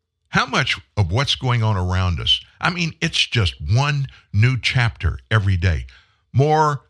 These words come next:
fear, more slaughter, more threats, more declarations. And it's not just from Hamas. It's coming from everywhere now.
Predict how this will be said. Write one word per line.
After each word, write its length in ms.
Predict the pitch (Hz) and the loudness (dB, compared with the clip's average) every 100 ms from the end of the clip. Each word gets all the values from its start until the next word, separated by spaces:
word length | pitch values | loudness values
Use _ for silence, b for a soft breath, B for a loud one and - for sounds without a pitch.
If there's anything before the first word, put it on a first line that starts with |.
| _ _ | _ _
fear, 640 | - - 156 117 69 65 - _ - | -10 0 2 4 2 -2 -8 _ 0
more 260 | 117 143 135 | 2 4 2
slaughter, 720 | - - 135 139 117 85 67 - _ - | 0 -2 0 2 2 0 -2 -10 _ -2
more 300 | 110 143 143 | 2 4 2
threats, 880 | 131 - - 147 117 69 - - - _ _ _ _ - | 0 -4 0 2 2 0 -2 -2 -4 _ _ _ _ -2
more 240 | 113 147 | 2 2
declarations. 1300 | 143 104 147 - 139 131 143 143 - 87 - - - - _ _ _ _ _ _ _ - | 2 0 0 0 -2 2 2 2 2 0 -2 -6 -8 -12 _ _ _ _ _ _ _ -4
And 140 | 131 | -2
it's 200 | 139 - | 0 -2
not 300 | 135 165 151 | 0 0 -2
just 360 | 120 147 170 - | 0 0 2 -2
from 480 | - 123 120 113 95 _ - | -2 0 2 0 -4 _ 0
Hamas. 580 | 143 139 147 90 73 - | 2 2 0 0 -2 -2
It's 120 | 147 | -4
coming 280 | - 220 214 | -2 -2 -2
from 220 | - 202 | -4 0
everywhere 500 | 214 214 175 113 92 | 0 0 2 4 4
now. 320 | 85 76 65 | 2 -2 -4